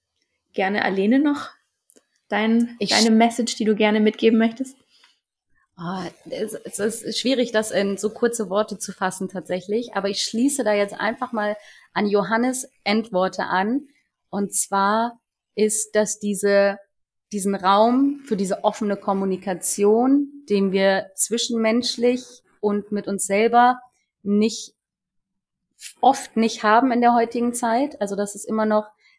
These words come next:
Speaker 2: nicht ausgesprochen wird und Dinge erwartet werden, die aber nie gesagt werden und daraufhin verletzliche Momente geschehen, dass wir genau das auflösen und einfach diese offene, diesen offenen Raum nutzen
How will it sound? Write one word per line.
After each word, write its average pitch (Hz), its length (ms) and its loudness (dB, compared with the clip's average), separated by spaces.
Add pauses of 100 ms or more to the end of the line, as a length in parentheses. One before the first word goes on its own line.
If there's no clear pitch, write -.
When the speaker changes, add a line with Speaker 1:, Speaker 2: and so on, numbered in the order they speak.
Speaker 2:
nicht 240 400 0
ausgesprochen 233 800 0
wird 226 320 2
und 202 240 -4
Dinge 220 220 2
erwartet 208 680 -2
werden, 208 480 -2
die 208 420 -2 (440)
aber 196 220 0
nie 220 200 6
gesagt 202 500 4
werden 233 560 4
und 202 420 -4
daraufhin 208 640 0
verletzliche 214 800 0
Momente 214 480 0
geschehen, 240 480 2 (300)
dass - 160 -6
wir 214 100 2
genau 208 360 4
das 208 360 -2
auflösen 220 640 2
und 202 160 -2
einfach 202 520 -2
diese 202 340 -4
offene, 233 560 0 (320)
diesen 196 220 -8
offenen 247 340 2
Raum 220 380 4
nutzen 262 580 0